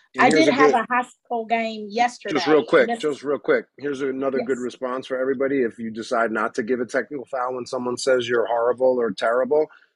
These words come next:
Speaker 1: just play the "I would never" card. "Johnny, I would never tell you you're a terrible player. I have way more respect for you." Now, Johnny feels like a jerk after I just said that, and Johnny's not gonna say anything back to me, most likely,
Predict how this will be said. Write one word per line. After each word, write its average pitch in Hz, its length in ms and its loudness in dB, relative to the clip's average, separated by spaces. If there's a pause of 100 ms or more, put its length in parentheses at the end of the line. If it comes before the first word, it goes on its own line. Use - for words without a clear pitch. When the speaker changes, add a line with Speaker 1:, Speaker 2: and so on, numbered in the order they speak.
(120)
Speaker 1:
just 139 240 -2
play 139 220 4
the 120 240 0
"I 127 220 0
would 120 240 -6
never" 113 560 -6 (300)
card. 87 380 -8 (1400)
"Johnny, 165 440 0
I 180 120 2
would 185 180 0
never 151 580 0
tell 127 220 -6
you 113 140 -6
you're 113 240 -4
a 107 60 -8
terrible 104 380 -8
player. 104 300 -4
I 135 80 2
have 139 100 2
way 127 240 4
more 143 220 4
respect 123 460 -4
for 92 120 -18
you." 82 160 -20 (420)
Now, 127 220 0
Johnny 139 440 2
feels 120 380 2
like 107 180 -2
a 104 60 -10
jerk 110 480 -6
after 107 280 -4
I 98 80 -2
just 92 240 -6
said 101 200 -4
that, 92 200 -4
and 104 80 -2
Johnny's 120 380 2
not 120 180 0
gonna 110 160 -2
say 113 200 0
anything 104 320 -2
back 107 240 -2
to 127 80 -4
me, 104 100 0
most 101 260 -4
likely, 127 320 0